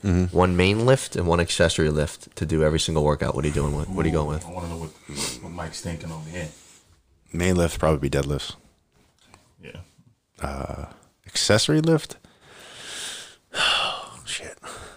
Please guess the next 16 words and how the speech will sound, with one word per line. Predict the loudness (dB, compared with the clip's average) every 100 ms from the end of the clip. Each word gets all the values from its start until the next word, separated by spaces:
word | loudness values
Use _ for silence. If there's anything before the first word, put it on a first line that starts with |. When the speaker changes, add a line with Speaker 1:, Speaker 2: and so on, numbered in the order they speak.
| -20 -20 -20 -10
Speaker 2:
One. | -8 -8 -10 -18 _ _ _ _ -18 -14
Speaker 1:
I | -12
don't | -12
know. | -16 -20 _ _ _ _ _ _ _ _ _ _ _ _ _ _ _ _ _ _ _ _ _ _ _ _ _ _ _ 2
Maybe, | 4 6
uh, | 6 4 2 -2 -2 -6 -10 -16 -18 -20 _ _ _ -2
maybe, | 2
like, | 2 2
a | -2 -6 _ 0
cable | 4 4 4
fly | 6 6 6
for | 2
your | 2
chest. | 6 6 4 -8 _ -20 _ _ -6
Speaker 3:
Ah, | -6 -6 -2 2
Speaker 2:
Okay. | 2